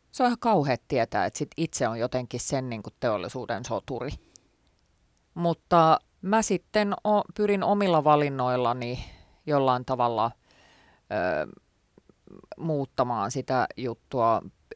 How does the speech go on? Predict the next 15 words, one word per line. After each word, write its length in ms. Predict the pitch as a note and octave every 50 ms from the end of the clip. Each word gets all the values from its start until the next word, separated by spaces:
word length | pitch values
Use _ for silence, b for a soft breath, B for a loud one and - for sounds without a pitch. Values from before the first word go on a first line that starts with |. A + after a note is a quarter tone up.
| - _ D#3
baby 380 | D3+ E3+ D#3 D3 C#3+ B2 C#3+ C3+
steps, 480 | - - - C#3 C#3 - - - - B2+
eli 220 | C3 C3 C3+ C3
pienillä 560 | - - D3 C#3+ C3+ C3+ B2+ B2 B2 B2 A#2+
vauvan 380 | C3+ C3+ C3 C3 A#2+ A#2+ A#2 A#2+
askelilla, 720 | B2+ C3 C3 - - B2+ A#2+ A#2+ A2 A2 A2+ G#2+ G2+ G2+
että, 400 | G#2 - _ _ - G2 E2 - - -
että, 440 | A2+ B2+ A#2+ - _ _ - F2+ E2
että 360 | - - _ _ C#3 C3 - -
ihmiset 420 | C#3+ C3 B2+ B2+ B2 - B2 - -
ostais 580 | C#3 C3+ - - - - B2+ G2 A2+ - - - - C#3 C#3+
vähemmän, 680 | C#3+ C3 C#3+ C#3+ B2 A#2+ A2+ G#2 F#2 F2+ G2+ C3+ C#3 - B B B B B B B B _ _ _ _ _ _ _ _ _ _ _ _ - - - _ - -
yrittäis 560 | C#3+ C3 C3 - _ - C3+ C3 - - - -
löytää 480 | D3 C#3 C3 C3 B2+ - - B2+ B2+ B2+
sen 340 | - - C#3+ A#2+ A#2+ -